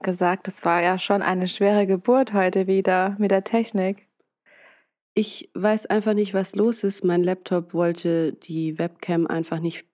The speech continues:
Speaker 2: benutzen. Also, aber es hat dann irgendwann funktioniert nach einem Neustart.
Speaker 1: Ja, irgendwie brauchen die alle mal einen Neustart.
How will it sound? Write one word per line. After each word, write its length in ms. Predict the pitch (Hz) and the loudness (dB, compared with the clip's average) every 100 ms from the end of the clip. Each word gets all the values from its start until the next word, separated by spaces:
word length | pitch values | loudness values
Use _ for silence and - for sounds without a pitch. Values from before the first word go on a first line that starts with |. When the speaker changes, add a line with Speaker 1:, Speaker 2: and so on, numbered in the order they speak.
| - | -4
Speaker 2:
benutzen. 580 | 175 175 175 170 156 - _ _ _ | -2 0 -2 -2 -2 -8 _ _ _
Also, 400 | - 175 170 170 170 _ _ _ _ _ _ _ _ _ _ - | -4 -2 0 -4 -8 _ _ _ _ _ _ _ _ _ _ -2
aber 120 | 190 | 0
es 140 | 190 | 0
hat 120 | 196 196 | -2 2
dann 120 | 190 | 2
irgendwann 340 | 175 208 185 | 4 4 2
funktioniert 600 | - 202 - 196 208 220 | 0 -4 -2 0 0 2
nach 180 | 202 196 | 0 2
einem 180 | 202 202 | 4 6
Neustart. 880 | 202 220 214 - 190 196 208 - - _ _ _ _ 196 | 4 2 0 -2 -4 -4 -8 -14 -16 _ _ _ _ -2
Speaker 1:
Ja, 300 | 185 170 - | -2 -2 0
irgendwie 560 | 185 185 180 175 175 170 - | 0 0 -2 -2 -2 -4 -8
brauchen 320 | - 170 170 | -4 -4 -4
die 80 | 170 | -6
alle 220 | 160 165 | -6 -8
mal 180 | 165 165 | -8 -8
einen 80 | 170 | -8
Neustart. 640 | 165 170 - 175 175 | -6 -6 -8 -8 -8